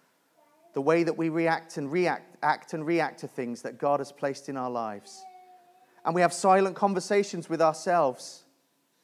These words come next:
In those silent, private conversations that you have with yourself, please remember the grace of God. Tell yourself that you're not alone, that you're not left to the small batch of your own resources,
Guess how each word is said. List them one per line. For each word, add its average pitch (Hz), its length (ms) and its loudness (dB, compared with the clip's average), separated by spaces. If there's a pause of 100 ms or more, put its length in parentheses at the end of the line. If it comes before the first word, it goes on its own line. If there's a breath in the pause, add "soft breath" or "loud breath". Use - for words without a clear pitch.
(600)
In 196 160 2
those 196 200 2
silent, 180 440 2
private 175 380 2
conversations 170 680 -4
that 156 80 -8
you 151 120 -8
have 170 260 -2
with 165 120 -6
yourself, 160 500 0
please 175 460 -4
remember 160 500 -2
the 139 140 -4
grace 143 400 -8
of 151 140 -10
God. 104 300 -6 (1700)
Tell 202 300 6
yourself 151 500 0
that 156 100 -10
you're 151 120 -4
not 151 220 0
alone, 143 480 0 (1200)
that 165 120 2
you're 185 140 2
not 165 220 2
left 180 340 6
to 165 80 -8
the 151 100 -6
small 175 400 0
batch 175 360 2
of 151 100 -8
your 156 180 0
own 170 160 2
resources, 160 920 -4